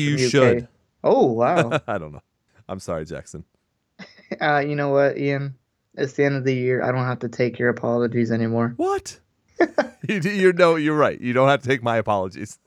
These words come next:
Speaker 2: <laughs>
Speaker 1: No, I'm just kidding.
Speaker 2: But by the way, I just wanna say,
Speaker 1: I will
Speaker 2: so
Speaker 1: accept yet another one.
Speaker 2: I went and I looked up nu metal best albums of twenty sixteen on Sputnik.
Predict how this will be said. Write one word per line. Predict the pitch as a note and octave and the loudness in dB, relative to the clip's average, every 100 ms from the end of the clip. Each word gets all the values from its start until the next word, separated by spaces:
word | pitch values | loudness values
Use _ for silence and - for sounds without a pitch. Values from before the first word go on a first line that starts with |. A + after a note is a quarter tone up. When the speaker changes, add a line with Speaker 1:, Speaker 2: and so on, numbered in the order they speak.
| - | -12
Speaker 2:
<laughs> | C#3+ - - E4+ - _ _ _ | -8 -4 -2 -2 -4 _ _ _
Speaker 1:
No, | C#3 B2+ | -2 -2
I'm | B2+ | -2
just | C3 - | -8 -4
kidding. | A#2+ A2+ A2+ | -2 -2 -4
Speaker 2:
But | - B2 | -4 2
by | D3 | 4
the | C3 | 6
way, | C3+ A2+ | 4 4
I | |
just | A2+ G#2+ | 2 0
wanna | A2+ G2+ | -4 -2
say, | C#3+ | 2
Speaker 1:
I | |
will | D3 | 4
Speaker 2:
so | D3+ G2+ | 4 2
Speaker 1:
accept | - C#3+ C3+ | 0 0 0
yet | C3+ C3 C3+ | 0 0 0
another | C3 B2+ A#2+ | -4 -4 -4
one. | A#2 A2+ A#2 _ - A#2+ | -6 -10 -12 _ -12 -2
Speaker 2:
I | C#3+ | 0
went | C3+ D3 - _ _ _ | 2 0 -2 _ _ _
and | C3+ B2+ | 0 2
I | |
looked | B2 C3 C3+ | 4 2 2
up | A#2+ - _ _ | 0 0 _ _
nu | A2 B2 D3+ | -4 0 2
metal | C3 G2+ F2+ E2+ - _ _ _ | 2 0 -2 -4 -10 _ _ _
best | C3 A#2 - - | 0 0 0 -4
albums | G#2+ G2 G2 F#2 | 0 0 -2 -8
of | F#2+ F2+ | -8 -6
twenty | G#2+ G2+ | -6 -6
sixteen | F#2+ G2+ - G#2+ | -6 -8 -6 -4
on | G2+ | -4
Sputnik. | F#2+ G#2 G2+ C3 - | -2 -2 0 -2 -4